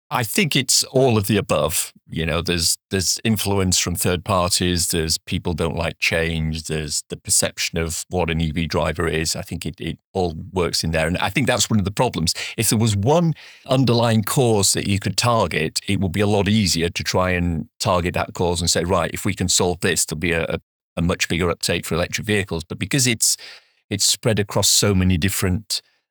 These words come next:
uh, underlying factors, it becomes, as you say, it's a little bit like whack-a-mole. Uh, you solve one problem here and another one comes up there. Uh,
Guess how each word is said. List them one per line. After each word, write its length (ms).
uh, 320
underlying 400
factors, 480
it 60
becomes, 480
as 200
you 60
say, 340
it's 220
a 40
little 300
bit 180
like 280
whack-a-mole. 560
Uh, 140
you 100
solve 300
one 140
problem 340
here 220
and 100
another 240
one 160
comes 300
up 80
there. 300
Uh, 120